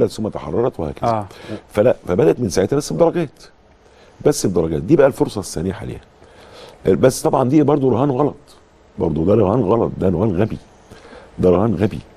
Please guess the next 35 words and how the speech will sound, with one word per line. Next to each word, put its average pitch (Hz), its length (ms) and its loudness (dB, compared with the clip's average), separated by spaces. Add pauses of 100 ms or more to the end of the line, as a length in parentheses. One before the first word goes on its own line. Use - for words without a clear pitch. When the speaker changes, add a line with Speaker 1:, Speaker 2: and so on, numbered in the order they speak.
(200)
Speaker 1:
لأنك 85 260 2
أنت 120 160 0
ممكن 107 320 2 (680)
ما 92 80 4
تثقش - 420 0
أبدًا 101 240 2
في 78 140 0
أصحاب 107 240 -2
هذه 85 200 -2
الجماعات 85 480 -2
على 104 80 0
الإطلاق. 95 340 -4
دي 92 100 0
الطوائف 90 520 0
دايمًا 110 400 -2 (360)
في - 60 -8
التاريخ 104 640 0 (240)
تقتل 104 420 2
من 98 220 0
ساعدها. 80 560 -4 (1200)
تقتل 110 260 4
من 92 140 2
ساعدها. 87 400 -2
العباسيين 87 500 2
أول 113 120 4
ما 110 80 4
جم 160 200 2 (1120)
جابوا 113 280 4
أبو 107 140 2
مسلم 110 220 -2
الخراساني، 147 540 -2 (280)
القائد 113 320 2
العسكري 101 380 -2
الكبير 123 260 -6
بتاعهم، - 300 -10